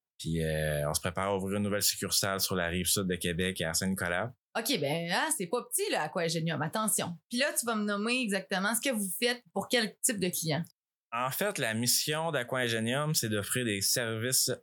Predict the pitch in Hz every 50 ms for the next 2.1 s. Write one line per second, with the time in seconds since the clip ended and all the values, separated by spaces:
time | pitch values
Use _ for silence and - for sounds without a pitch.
0 | _ _ - - 107 98 95 92 - - 120 120 120 117 101 98 92 95 95 95
1 | 101 107 110 107 104 95 95 101 104 113 113 104 104 101 101 95 98 107 127 160
2 | 185 -